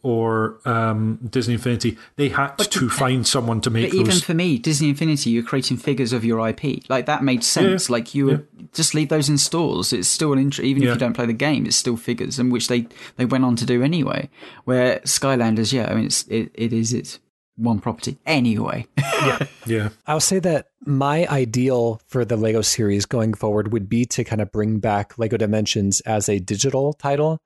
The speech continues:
Speaker 3: And, you know, I'd like to have, like, one kind of, like, Lego hub software,
Speaker 2: Mm-hmm.
Speaker 3: and each of the Lego games that I buy from that point forward would be kind of like these smaller expansions onto that title that,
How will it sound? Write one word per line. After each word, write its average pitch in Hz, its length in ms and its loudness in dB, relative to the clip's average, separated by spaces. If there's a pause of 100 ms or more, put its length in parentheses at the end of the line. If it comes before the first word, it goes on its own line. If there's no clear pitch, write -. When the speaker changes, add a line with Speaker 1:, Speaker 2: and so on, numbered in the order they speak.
(260)
Speaker 3:
And, 107 520 0 (120)
you 139 100 -2
know, 123 220 -2 (300)
I'd 151 200 0
like 135 460 0
to 120 640 0
have, 123 380 -2
like, 113 160 -2 (100)
one 127 520 0
kind 120 200 -4
of, 113 100 -2
like, 113 140 0
Lego 110 540 0
hub 110 480 -2
software, 110 720 2
Speaker 2:
Mm-hmm. 143 140 0 (260)
Speaker 3:
and 113 460 0
each 139 260 -2
of 123 80 0
the 120 60 0
Lego 117 280 0
games 113 420 0
that 113 140 0
I 107 60 2
buy 110 640 0
from 120 200 -2
that 117 140 -2
point 110 280 -4
forward 135 320 0
would 113 200 -2
be 139 160 0
kind 117 200 -4
of 110 100 -2
like 101 160 -2
these 101 200 0
smaller 104 600 0 (300)
expansions 110 840 0
onto 110 280 -2
that 104 220 -2
title 107 480 -2 (200)
that, 107 220 -4